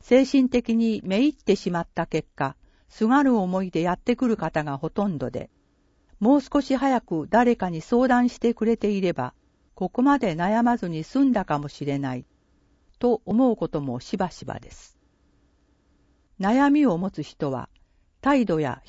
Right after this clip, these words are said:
表情、言葉の変化など、小さなサインを出しています。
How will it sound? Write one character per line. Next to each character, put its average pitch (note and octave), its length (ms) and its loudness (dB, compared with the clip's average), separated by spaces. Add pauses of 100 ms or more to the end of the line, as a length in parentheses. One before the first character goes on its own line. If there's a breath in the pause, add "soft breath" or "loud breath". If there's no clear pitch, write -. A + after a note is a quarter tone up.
表 A3 220 4
情、 D#3+ 340 -2 (200)
言 A#3+ 220 0
葉 C4+ 140 4
の B3+ 100 2
変 A#3+ 240 0
化 C3 160 -6
な C3+ 160 -4
ど、 - 180 -12 (460)
小 C#4+ 220 2
さ G#3+ 160 0
な G3 120 -2
サ A3 160 2
イ G#3+ 160 -2
ン D3+ 120 -6
を C#3+ 180 -6
出 D#3+ 140 0
し - 100 -20
て - 100 -6
い C3 160 -8
ま - 140 -12
す。 - 240 -20